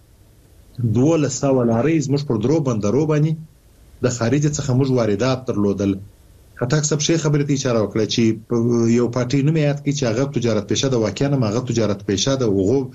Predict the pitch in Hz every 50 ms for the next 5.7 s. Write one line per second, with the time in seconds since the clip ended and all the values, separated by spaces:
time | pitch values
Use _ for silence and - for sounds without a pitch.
0 | - - - - - 110 110 131 139 135 139 123 123 113 120 113 104 107 104 120
1 | 131 127 123 131 147 151 147 - 139 123 - - 127 113 110 - 113 104 101 101
2 | 117 104 104 95 - 107 101 95 92 117 139 135 113 110 139 139 135 135 120 123
3 | 117 110 107 104 101 107 110 117 147 175 175 170 160 151 165 165 165 160 - -
4 | - - _ - - - _ _ _ - - - 127 117 117 117 117 120 127 180
5 | 202 202 - 156 139 120 - - 170 170 165 156 -